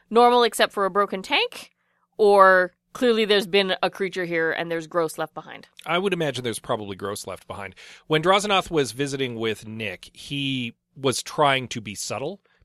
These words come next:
Speaker 2: He is not trying to be subtle here. This was a show of force.
Speaker 1: Mm-hmm.
Speaker 2: And if he wrecked up the joint, he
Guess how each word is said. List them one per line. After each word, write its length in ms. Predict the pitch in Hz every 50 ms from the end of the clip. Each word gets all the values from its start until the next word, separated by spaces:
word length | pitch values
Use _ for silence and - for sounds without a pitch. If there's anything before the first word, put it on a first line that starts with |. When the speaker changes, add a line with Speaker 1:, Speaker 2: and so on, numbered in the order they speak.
| _ _
Speaker 2:
He 120 | - 123
is 120 | 123 113 110
not 220 | 127 123 113 -
trying 260 | - - 117 92 87
to 60 | 87 -
be 100 | - -
subtle 320 | - - - - - -
here. 200 | - - - - _ _ _
This 200 | 131 131 - -
was 160 | 139 131 120
a 80 | 135 135
show 300 | - - 139 120 107 104
of 100 | 95 -
force. 480 | - - - - - - - - - -
Speaker 1:
Mm-hmm. 280 | - 196 226 247 202 135 -
Speaker 2:
And 100 | 123 123
if 60 | -
he 80 | 127 127
wrecked 320 | 113 113 131 135 - _
up 140 | 135 135 -
the 100 | 151 143
joint, 340 | 131 127 139 143 151 160 - _ _ -
he 180 | 110 123 -